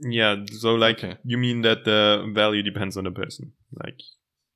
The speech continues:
Speaker 1: or, or what, what, is that what you want to say? Like, how we value, value depends on the person.
Speaker 2: Yeah, that
Speaker 1: So
Speaker 2: for
Speaker 1: we, we are still,
Speaker 2: one.
Speaker 1: like,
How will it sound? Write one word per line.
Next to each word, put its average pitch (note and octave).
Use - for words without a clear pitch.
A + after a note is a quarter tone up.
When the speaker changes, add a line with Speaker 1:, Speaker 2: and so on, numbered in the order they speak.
Speaker 1:
or, G2
or G#2+
what, G2
what, G2
is A2+
that A#2
what A#2
you A2+
want A2
to G#2+
say? A2
Like, G2
how A#2
we A#2
value, A2
value G2+
depends G2
on F#2+
the F#2
person. -
Speaker 2:
Yeah, A2+
that G#2
Speaker 1:
So -
Speaker 2:
for A#2+
Speaker 1:
we, C3
we C3
are C3+
still, C3
Speaker 2:
one. A#2
Speaker 1:
like, A2